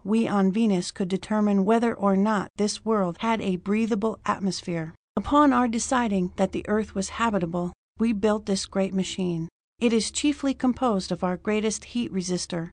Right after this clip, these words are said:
a metal we call thwok. I see no corresponding word in your vocabulary. Evidently, you are unfamiliar with the element, or else it is unknown on Earth. After our flight through space,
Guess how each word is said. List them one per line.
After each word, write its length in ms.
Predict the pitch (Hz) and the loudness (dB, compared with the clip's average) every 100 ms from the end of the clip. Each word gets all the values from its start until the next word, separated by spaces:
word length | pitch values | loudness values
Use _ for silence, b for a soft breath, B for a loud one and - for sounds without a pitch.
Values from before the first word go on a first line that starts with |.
| _ | _
a 120 | 196 196 | 2 4
metal 400 | 202 220 240 226 | 6 4 0 0
we 220 | 208 208 | -2 -2
call 340 | - 202 196 | -2 0 0
thwok. 420 | 196 208 185 - - _ _ | -2 -2 -2 -2 -16 _ _
I 120 | 214 220 | 0 2
see 260 | - 220 | 0 2
no 240 | 208 226 247 | 4 4 2
corresponding 800 | - 240 226 - 220 220 214 208 | 2 0 0 0 0 2 2 2
word 260 | 214 190 175 | 2 0 0
in 140 | 196 | 2
your 180 | 185 185 | 2 2
vocabulary. 840 | 175 180 196 180 175 170 165 170 - _ _ _ _ | 0 -2 0 2 2 0 -2 -6 -10 _ _ _ _
Evidently, 540 | 220 214 208 220 226 | 2 4 0 0 0
you 220 | 208 208 190 | 0 2 2
are 120 | 190 | 0
unfamiliar 680 | 240 240 - 226 226 202 180 | 2 2 2 0 2 2 2
with 200 | 175 185 | 0 -2
the 140 | 190 - | -4 -2
element, 380 | 202 190 170 165 _ | 2 2 2 -2 _
or 140 | 208 | 2
else 260 | 196 190 190 - | 4 0 0 0
it 100 | 196 | 0
is 160 | 185 | 0
unknown 460 | 185 185 180 175 170 | 0 0 2 2 2
on 180 | 165 170 | 0 -2
Earth. 340 | 170 160 - - _ | -6 -8 -12 -20 _
After 320 | 214 220 240 | 2 2 -2
our 160 | 208 214 | 0 -2
flight 440 | - 220 220 247 | -2 -2 -2 -2
through 260 | - - 247 | -10 -4 -4
space, 600 | - - 233 175 - | -2 -2 -2 -2 -6